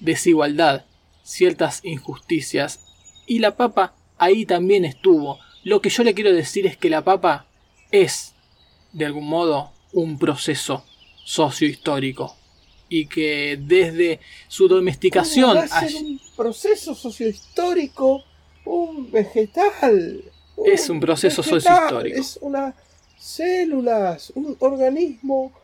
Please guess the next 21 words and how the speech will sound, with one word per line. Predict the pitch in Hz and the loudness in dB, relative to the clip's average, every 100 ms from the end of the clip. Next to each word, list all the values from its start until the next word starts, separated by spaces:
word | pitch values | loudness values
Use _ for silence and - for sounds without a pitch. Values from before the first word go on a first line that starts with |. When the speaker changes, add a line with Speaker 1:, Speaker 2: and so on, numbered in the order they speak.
| _ _ | _ _
Speaker 2:
celular, | - 240 269 277 277 330 311 262 226 190 | -6 -4 -2 0 0 0 2 2 0 -4
pluricelular, | 254 302 311 302 262 269 254 254 277 311 302 269 240 | -6 -2 -2 -2 -4 -6 -8 -4 -2 -2 -4 -6 -10
con, | - 226 226 220 _ _ _ _ | -12 -14 -14 -20 _ _ _ _
no, | - 294 294 262 220 175 | -8 -4 -4 -4 -6 -8
por | 269 277 | -10 -10
favor, | - 214 226 302 285 240 214 | -12 -8 -4 -2 0 0 0
con | 196 202 | -4 -6
celulosa | - 196 208 208 254 262 233 - | -6 -4 -2 0 2 2 0 -4
en | 220 | -10
cada | 214 233 226 | -8 -6 -6
pared, | 214 220 233 254 233 | -6 -4 -4 -4 -4
que | 214 | -4
hace | 214 - 208 202 - - - | -6 0 0 0 -16 -20 -14
que | 180 | -6
sea | - 240 220 - _ _ _ - | 2 2 2 -4 _ _ _ -16
rígido | - 269 285 208 - 202 202 | -2 2 4 2 0 0 2
el | 180 | 0
borde | 175 233 214 202 196 | 2 4 4 2 -2
de | 190 | -4
su | 175 185 | -8 -14
citoplasma, | 170 170 170 - 180 226 208 175 - 180 170 | -20 -12 -12 -6 -4 -4 -6 -10 -14 -14 -14